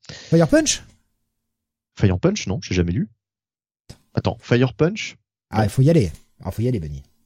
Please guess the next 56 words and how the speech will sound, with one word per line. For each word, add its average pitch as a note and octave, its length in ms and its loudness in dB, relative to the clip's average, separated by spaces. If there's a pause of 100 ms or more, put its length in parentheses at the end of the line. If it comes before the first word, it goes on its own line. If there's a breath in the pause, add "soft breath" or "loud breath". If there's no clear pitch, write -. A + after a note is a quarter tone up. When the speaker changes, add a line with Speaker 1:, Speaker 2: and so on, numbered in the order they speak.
(500)
Speaker 2:
Et A2+ 40 -2
c'est A2+ 140 2
de G#2+ 100 0
qui ? B2+ 260 -10 (960 loud breath)
Speaker 1:
C'est - 280 6
de C3 200 6
Robert G3+ 320 4
Kirkman, E3+ 480 2
hein. F#3+ 100 2 (1600 loud breath)
Et, F#3 260 8
euh, G2+ 1120 2 (460)
Speaker 2:
Attends, F#2+ 120 -4
c'est A2 160 0
pas D3 120 2
Firepower ? D3 640 0 (680)
Speaker 1:
Ah A3 80 8
oui, C4 220 8
Firepower, A#3 500 6
oui, F#3 180 6
oui, F#3+ 160 4
pardon, C#3+ 320 6
il A#2+ 120 4
est, A#2+ 200 4
Speaker 2:
Oui, C3 120 8
Speaker 1:
moi, C3 160 8
j'ai A#2+ 120 4
Speaker 2:
parce C#3 60 6
Speaker 1:
lu - 20 4
Speaker 2:
que B2 60 2
Speaker 1:
Fi-, D#3 60 8
Speaker 2:
Fire C#3+ 100 6
Speaker 1:
j'ai, D3 180 8
Speaker 2:
Punch, D3+ 180 8
Speaker 1:
j'ai, C#3+ 60 4
j'ai A#2+ 80 4
Speaker 2:
moi, D3 100 8
je D3 60 6
Speaker 1:
lu, D3+ 40 6
Speaker 2:
me C#3+ 40 6
Speaker 1:
en B2 40 4
Speaker 2:
disais, C3+ 120 2
Speaker 1:
fait. G#2 60 -4
Speaker 2:
mais - 60 -10
qu'est-ce - 260 0
que - 60 4
Speaker 1:
Mais D#3+ 120 8
Speaker 2:
c'est ? F#3+ 160 6
Speaker 1:
Fi-, - 80 -4
Fire G#3 220 6
Punch, A#3 300 4
c'est, D3 260 6
euh, C#3 100 8
une C3 80 8
série C#3 180 4
manga, A2 300 4
oui, E2 80 -2